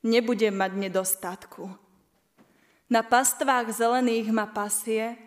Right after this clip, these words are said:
a k vodám osviežujúcim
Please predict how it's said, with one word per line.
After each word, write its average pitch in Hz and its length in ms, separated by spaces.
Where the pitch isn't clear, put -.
a - 160
k 208 80
vodám 247 640
osviežujúcim 220 1400